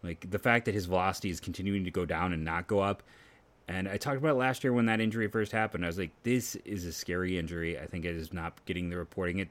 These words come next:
should. People are treating it a little too laissez-faire. And then he was on the disabled list longer than he was supposed to be. And this year he's looked like a shell of himself. And we don't really know why. Uh, he just had the worst start of his career.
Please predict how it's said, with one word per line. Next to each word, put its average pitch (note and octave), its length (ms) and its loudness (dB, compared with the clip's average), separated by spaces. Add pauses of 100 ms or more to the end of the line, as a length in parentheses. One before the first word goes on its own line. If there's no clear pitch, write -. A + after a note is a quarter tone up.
(120)
should. A2+ 400 2 (540)
People F#2+ 240 0
are - 20 0
treating G2 280 0
it F#2+ 100 2
a F#2 40 2
little F#2 180 2
too G2+ 140 -4
laissez-faire. F#2+ 680 4
And F#2+ 160 2
then G2+ 240 2
he G#2+ 120 -4
was G#2+ 140 0
on A2 140 2
the G#2 60 0
disabled G#2+ 360 0
list F#2 140 -2
longer F#2+ 180 -2
than F#2 120 0
he F2 40 0
was E2 100 -4
supposed - 360 -2
to D2 40 -8
be. C#2+ 200 -6 (600)
And G2+ 120 0
this G#2 160 2
year G#2+ 100 4
he's F2+ 140 2
looked F#2+ 160 -2
like F2+ 100 -2
a F2 60 -4
shell A#2+ 260 2
of D2+ 80 -2
himself. B1+ 480 -10 (760)
And F#2 140 0
we F#2 80 2
don't G2 140 2
really F2+ 160 0
know F2 100 0
why. D2+ 300 -2 (1200)
Uh, D2+ 420 -6 (300)
he F#2 140 -6
just F#2 180 -2
had F#2 140 0
the F2 60 2
worst F2+ 200 2
start F2 200 0
of D#2 60 -4
his E2+ 120 -6
career. E2+ 680 -2